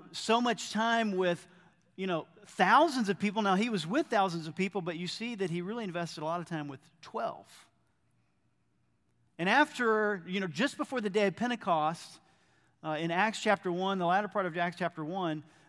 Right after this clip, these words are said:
there were a hundred and twenty people. And after he had fed thousands of people and showed miracles and, uh, and had lived a, a, a, an obviously a very impacting life,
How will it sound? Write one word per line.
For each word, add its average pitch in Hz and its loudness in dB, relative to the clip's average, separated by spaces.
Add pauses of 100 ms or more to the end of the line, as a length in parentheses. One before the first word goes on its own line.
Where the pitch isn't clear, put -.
there 190 2
were 180 2
a 156 2
hundred 269 -2
and 226 -4
twenty 233 -8
people. 202 -12 (1300)
And 208 2
after 254 4
he 226 4
had 208 4
fed 277 0
thousands 208 2
of 175 -2
people 190 0
and 165 -2
showed 247 0
miracles 214 0
and, 160 -4 (300)
uh, 180 0
and 180 2
had 180 2
lived 214 6
a, 160 -4
a, 175 0
a, 165 -4
an 170 -2
obviously 202 2
a 156 -2
very 214 4
impacting 190 -2
life, 190 0